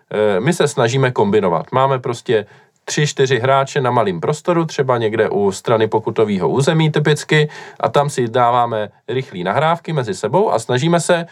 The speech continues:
uvolnit nějakýho z těch hráčů, aby se dostal za obranu.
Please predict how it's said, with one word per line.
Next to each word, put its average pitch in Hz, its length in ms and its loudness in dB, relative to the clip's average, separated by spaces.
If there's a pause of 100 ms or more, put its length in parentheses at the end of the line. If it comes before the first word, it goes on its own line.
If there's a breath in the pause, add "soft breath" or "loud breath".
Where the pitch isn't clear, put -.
(180 loud breath)
uvolnit 143 540 0
nějakýho 131 460 -4
z - 80 -10
těch 98 180 -6
hráčů, 127 420 -2
aby 107 140 -2
se 110 140 -4
dostal 98 340 0
za 92 120 2
obranu. 87 340 -2